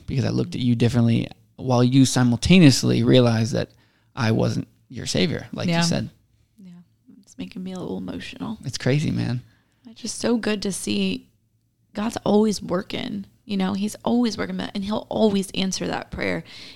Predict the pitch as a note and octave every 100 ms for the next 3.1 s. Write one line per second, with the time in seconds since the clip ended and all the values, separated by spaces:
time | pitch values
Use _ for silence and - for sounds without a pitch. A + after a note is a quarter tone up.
0 | - G3 F#3 - - A3+ G#3 G3+ G3 F#3+
1 | - _ _ _ _ _ _ _ _ _
2 | _ F3+ - - G#3+ - - G3 E3+ E3